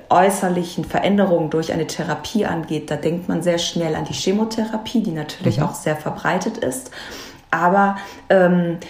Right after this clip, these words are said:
Speaker 1: es gibt natürlich auch andere Therapieformen und auch die wirken sich aus. Und, ähm, das ist, äh, ja, für uns ganz wichtig, dass, dass da wirklich alle Frauen,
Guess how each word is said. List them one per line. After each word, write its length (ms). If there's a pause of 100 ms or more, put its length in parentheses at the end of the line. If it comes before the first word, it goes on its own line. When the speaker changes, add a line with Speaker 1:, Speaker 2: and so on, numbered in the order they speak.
(140)
Speaker 1:
es 140
gibt 140
natürlich 380
auch 120
andere 320
Therapieformen 960
und 260
auch 140 (120)
die 340 (240)
wirken 420
sich 240
aus. 460
Und, 400
ähm, 240 (440)
das 380
ist, 360
äh, 240
ja, 380
für 680
uns 240
ganz 260
wichtig, 720
dass, 440
dass 180
da 100
wirklich 400 (640)
alle 160
Frauen, 440